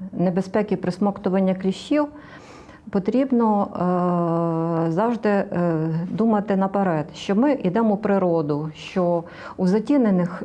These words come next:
е, ліс-, в затінених місцинах, вологих,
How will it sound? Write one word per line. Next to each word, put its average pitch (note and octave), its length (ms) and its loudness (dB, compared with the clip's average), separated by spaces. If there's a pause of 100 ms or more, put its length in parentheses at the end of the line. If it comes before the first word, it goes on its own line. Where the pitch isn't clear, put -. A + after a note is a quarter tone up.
е, E3+ 400 2
ліс-, E3+ 420 -4
в - 20 -8
затінених G3 640 0
місцинах, F3+ 680 0
вологих, G3 680 0